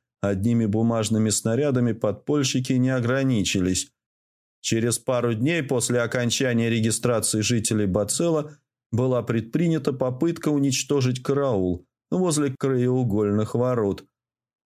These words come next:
восточного выхода из города в Большое кольцо – главный транспортный туннель под горами кратера Финдос. Ясное дело,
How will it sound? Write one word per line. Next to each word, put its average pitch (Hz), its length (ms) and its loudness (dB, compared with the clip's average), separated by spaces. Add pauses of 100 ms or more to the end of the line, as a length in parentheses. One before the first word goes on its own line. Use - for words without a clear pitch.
(140)
восточного 147 720 0
выхода 139 460 0
из 123 240 0
города 139 360 0
в 110 100 -2
Большое 117 460 0
кольцо – 127 640 -2 (360)
главный 135 640 0
транспортный 117 840 -2
туннель 123 520 0
под 135 180 0
горами 117 520 0
кратера 98 580 0
Финдос. 87 600 -2 (600)
Ясное 101 480 0
дело, 98 460 0